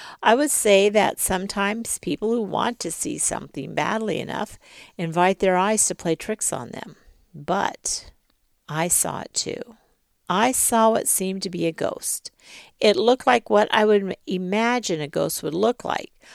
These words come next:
a bright, eerie white form, a sort of ghostly light. "We actually saw such a thing, boys. It wasn't a ghost."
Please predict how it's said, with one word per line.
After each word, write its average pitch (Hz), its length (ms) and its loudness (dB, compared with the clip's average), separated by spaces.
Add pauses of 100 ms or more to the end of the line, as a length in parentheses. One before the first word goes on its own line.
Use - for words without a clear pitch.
(180)
a 147 100 -4
bright, 190 420 4
eerie 196 380 4
white 170 380 2
form, 156 340 -4
a 143 80 -10
sort 175 360 0
of 160 180 -6
ghostly 160 440 -2
light. 277 520 -4 (500)
"We 165 180 4
actually 208 540 0
saw 175 440 2
such 151 340 -4
a 165 60 -4
thing, 135 340 -8
boys. - 360 -4
It 175 220 -4
wasn't 165 420 2
a 151 60 -6
ghost." - 640 -4